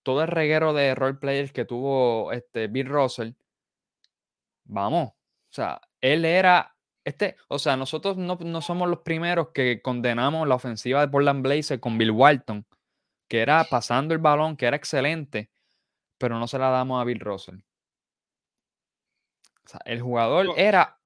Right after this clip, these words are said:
Speaker 1: tremendo ofensivamente, anotando, no necesitaba anotar. Tiene a Sam Jones, tiene a Bob Cousy, tiene, tuviste a Havlicek. ¿Para qué tú quieres anotar?
Speaker 2: Eso es como si tú tuvieras a Curry en tu equipo y este Draymond Green di-, le dices a Draymond Green que tiene que meter veinticinco por juego.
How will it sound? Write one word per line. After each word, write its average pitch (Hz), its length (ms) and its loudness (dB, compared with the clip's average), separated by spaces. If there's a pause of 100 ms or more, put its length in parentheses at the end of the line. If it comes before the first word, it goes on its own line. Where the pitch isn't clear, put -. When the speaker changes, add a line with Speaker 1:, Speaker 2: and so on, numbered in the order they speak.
Speaker 1:
tremendo 160 640 0
ofensivamente, 131 1080 -4
anotando, 160 540 0
no 175 140 -4
necesitaba 240 640 2
anotar. 233 460 2 (320)
Tiene 208 220 0
a 233 100 4
Sam 185 280 -2
Jones, 208 280 0
tiene 185 180 -4
a 208 60 4
Bob - 240 2
Cousy, 202 400 -2
tiene, 180 320 -4 (120)
tuviste 151 320 -4
a 170 160 4
Havlicek. 196 500 2 (260)
¿Para - 120 -18
qué 160 100 -4
tú 254 140 -8
quieres 349 220 -2 (120)
anotar? 165 340 -2 (2250)
Speaker 2:
Eso 143 200 -2
es 180 60 2
como 170 300 -2
si 147 120 -4
tú 135 120 -8
tuvieras 151 360 0
a 165 120 2
Curry 165 320 -4
en 165 120 -8
tu 170 120 -2
equipo 170 680 -2
y 135 340 -4
este 131 300 -6
Draymond 135 440 -8
Green 131 240 -4
di-, 160 180 -4
le 143 140 -2
dices 131 200 -6
a 156 160 0
Draymond 165 340 -4
Green 180 160 -2
que 190 120 -2
tiene 156 160 0
que 160 80 -6
meter 165 260 -4
veinticinco 175 580 -6
por 185 140 0
juego. 147 480 2